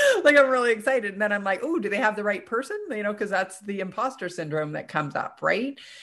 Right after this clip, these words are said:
And, you know, even that recently happened to me, and I, you know, I had to remind myself, "You know what, Allison, you've been working hard. Like, you've, like, it's taken, you've been a speaker for fourteen and a half years,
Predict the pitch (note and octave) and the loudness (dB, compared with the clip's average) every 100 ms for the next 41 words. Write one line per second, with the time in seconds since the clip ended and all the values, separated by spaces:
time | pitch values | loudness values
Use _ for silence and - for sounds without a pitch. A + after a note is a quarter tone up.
0 | - _ G#3 G3 F#3 F3+ F#3 F3+ F3+ F3+ | -20 _ 4 6 6 2 0 2 2 2
1 | F#3 F#3 F3+ - - - - F3+ E3 G3 | 0 0 -6 -10 -20 -20 2 2 4 0
2 | B3 C4 F#3+ F3 F3 D#3+ E3+ D#3 - E3 | 0 -2 -2 -2 0 0 -4 -8 -8 -4
3 | D#3+ F#3+ G3 E3+ - F3 E3+ E3 E3 E3 | -2 0 -2 -2 -2 2 4 4 0 -6
4 | - - _ _ - G3 F#3+ G3 G3+ F3+ | -20 -20 _ _ 2 6 8 8 6 6
5 | F3+ F#3+ A#3+ C4 G#3+ F3 F3 G#3 A3+ A#3 | 6 4 4 2 0 -2 -2 -4 -2 -2
6 | B3+ B3 A#3 A3+ A3 G#3+ G#3+ G3+ F#3 B3 | -2 -2 -2 -2 0 0 0 0 0 0
7 | C#4+ - _ - F#3 F3+ F3 G3+ G#3+ G3 | -2 -8 _ 0 0 0 -4 -2 -2 -6
8 | - _ _ _ _ _ F3+ F3+ - G#3 | -12 _ _ _ _ _ -2 -2 -2 -4
9 | - A#3+ G#3+ G#3 F#3+ G3 G3 F#3 F3 - | -4 0 0 0 -2 -4 -2 2 2 0
10 | - G#3 A3 F3 D#3 G3 G3+ F#3+ F#3 F#3 | -4 -2 -2 -4 -4 -4 -2 -2 0 0
11 | F#3 F#3 G3+ A#3 - F#3 | -2 -2 -4 -4 -6 -12